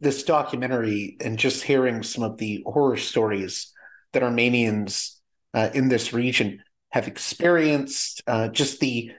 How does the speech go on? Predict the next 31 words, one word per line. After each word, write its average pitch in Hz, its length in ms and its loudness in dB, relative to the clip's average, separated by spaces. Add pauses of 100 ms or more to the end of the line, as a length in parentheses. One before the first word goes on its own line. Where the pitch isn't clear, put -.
(200)
it's - 140 -2
almost 269 320 4
like 147 160 0
they're 143 140 2
living 143 200 0
under 113 200 -2
constant - 680 0
surveillance 123 880 -2 (460)
by 131 540 2
the 131 120 4
Azeris. 117 840 0 (360)
Uh, 160 240 2
what 262 160 4
is 349 200 2
it - 160 -2
that 214 160 0
the 180 160 4
Azeris 147 580 2
want, 135 340 2
and 135 100 2
how 175 200 4
much 269 320 -2
does, 143 540 0 (400)
uh, 135 200 2 (100)
resources 147 800 0
play 139 340 2
into 117 600 0 (280)
what 139 280 2
they 135 140 4
want? 117 360 0 (380)
Um, 117 540 0